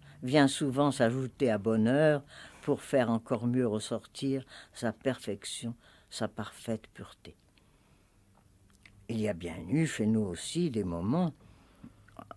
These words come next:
quand on était comme emporté, soulevé, fondu, confondu, dissous.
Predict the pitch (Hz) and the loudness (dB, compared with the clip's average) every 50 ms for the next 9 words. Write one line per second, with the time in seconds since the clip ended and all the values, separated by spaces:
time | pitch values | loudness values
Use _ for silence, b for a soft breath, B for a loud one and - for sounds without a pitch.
0 | - - - - 107 104 - - 110 110 117 113 110 - 127 117 - 123 117 117 | -20 -14 -6 -4 -4 -2 0 2 2 2 2 2 2 2 0 0 2 2 2 2
1 | 117 117 117 - - 120 - - - - 107 110 110 107 b b b b b b | 2 0 -2 -4 -8 -8 -8 -8 -8 -4 -4 -4 -4 -4 b b b b b b
2 | - - 156 147 151 143 127 107 113 117 117 113 110 - b b b b - - | -10 -6 -4 -2 -2 -2 -2 -2 -2 -2 -2 -2 -4 -6 b b b b -12 -4
3 | - 160 160 156 147 131 131 131 127 123 113 b b b b b - 165 165 165 | 0 2 4 4 2 2 0 -2 -2 -4 -6 b b b b b -2 2 2 2
4 | - - 175 165 170 160 143 131 139 139 135 135 131 b b b b b 143 139 | 2 2 2 2 2 2 0 0 -2 0 0 0 -2 b b b b b -6 -2
5 | 156 190 175 - - - - 139 139 139 | 0 0 0 0 -2 -6 -4 -4 -6 -6